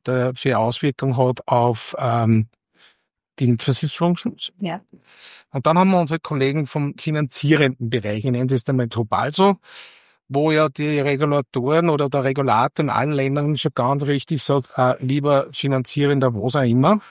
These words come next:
Speaker 1: außer du bist das Private Equity, man hat nicht einmal da stimmt so richtig. Ähm, du schaust damit ganz genau hin, wie klimakritisch das die Leistung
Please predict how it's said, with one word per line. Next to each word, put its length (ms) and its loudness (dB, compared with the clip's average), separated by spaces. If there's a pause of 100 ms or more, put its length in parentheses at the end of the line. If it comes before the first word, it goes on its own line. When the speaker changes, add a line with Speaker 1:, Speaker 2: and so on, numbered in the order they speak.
(120)
Speaker 1:
außer 300 -2
du 100 -4
bist 220 -6
das 180 -8
Private 300 -8
Equity, 320 -4
man 140 0
hat 120 -4
nicht 140 -2
einmal 160 -2
da 180 -6
stimmt 260 -6
so 100 -4
richtig. 340 -4 (600)
Ähm, 540 4
du 120 -2
schaust 300 2
damit 200 0
ganz 280 -2
genau 240 2
hin, 260 0 (240)
wie 220 -4
klimakritisch 760 -2
das 200 -4
die 80 -4
Leistung 680 2